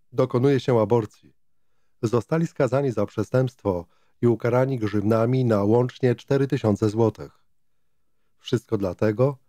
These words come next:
że zorganizowali pod szpitalem akcję informacyjną i uświadamiali wchodzącym do środka pacjentkom, czym jest aborcja. Co więcej, w trakcie akcji sami zostali poszkodowani.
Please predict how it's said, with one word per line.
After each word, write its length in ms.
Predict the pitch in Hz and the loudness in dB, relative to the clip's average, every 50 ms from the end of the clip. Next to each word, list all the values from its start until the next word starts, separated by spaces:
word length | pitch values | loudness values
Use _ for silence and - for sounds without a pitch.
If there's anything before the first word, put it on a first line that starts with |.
| _ _ _ _ _ | _ _ _ _ _
że 200 | - 101 110 113 | -6 -2 0 0
zorganizowali 800 | 104 117 110 104 101 113 110 113 107 101 110 104 127 143 147 139 | 2 2 0 0 0 0 0 0 0 0 0 0 2 0 0 0
pod 200 | - 113 104 - | -2 -4 -6 -6
szpitalem 600 | - - - - 107 - - 117 123 123 117 110 | -6 -14 -8 -6 -4 0 2 2 2 2 2 2
akcję 300 | 110 107 - _ - 101 | 0 -2 -2 _ -4 -4
informacyjną 840 | 95 92 - 98 - 92 90 87 - 123 139 127 110 95 92 90 92 - _ _ _ _ _ _ _ _ - | -4 -2 -4 -4 -4 -6 -8 -6 -4 -4 -2 0 -2 -2 -2 -4 -8 -12 _ _ _ _ _ _ _ _ 0
i 280 | 139 127 123 120 117 113 - _ | 2 2 2 2 0 -2 -6 _
uświadamiali 800 | - 147 147 - - - 143 127 123 120 113 113 113 110 107 120 | 0 0 0 0 -2 -4 -2 0 0 2 2 2 2 2 0 -2
wchodzącym 640 | 117 - - 120 107 135 139 143 139 - 143 135 110 | -4 -2 -2 0 2 2 0 0 0 0 0 0 0
do 140 | - 95 | 0 0
środka 420 | 92 - - 110 107 - - 113 107 | -2 -2 -2 -2 -2 -2 0 -2 -2
pacjentkom, 640 | - 110 104 - - 131 131 127 - 131 131 127 127 | 0 -2 -2 0 0 0 0 0 0 -2 -2 -2 -2
czym 200 | - 110 101 101 | -2 -2 0 0
jest 200 | 101 92 - 107 | 0 0 0 -2
aborcja. 580 | 104 98 110 110 98 - - - 87 76 - _ _ _ _ _ _ _ _ _ _ _ _ _ _ - | 0 2 2 0 0 -2 -8 -14 -14 -14 -16 _ _ _ _ _ _ _ _ _ _ _ _ _ _ -8
Co 160 | - 147 139 | -4 -2 0
więcej, 560 | 131 123 104 98 92 - 104 95 92 92 - _ _ _ _ _ _ _ | 0 0 -2 -2 -4 -4 -6 -6 -6 -6 -10 _ _ _ _ _ _ _
w 80 | _ _ | _ _
trakcie 480 | - 120 117 113 110 - - 117 110 | -2 0 0 0 -2 -4 -4 -2 0
akcji 440 | 110 113 - - - - 139 151 151 135 _ _ | 0 -2 -4 -8 -6 -4 -4 -4 -4 -6 _ _
sami 360 | _ - - 123 135 151 156 139 | _ -6 -4 -2 -2 -2 -2 -2
zostali 400 | 117 117 107 - - 117 113 110 | -2 -4 -4 -2 -2 -2 0 0
poszkodowani. 760 | - 120 - - 120 110 107 104 107 107 90 80 73 73 | -2 -4 -4 -2 -2 -2 -2 -2 -2 -4 -6 -8 -12 -20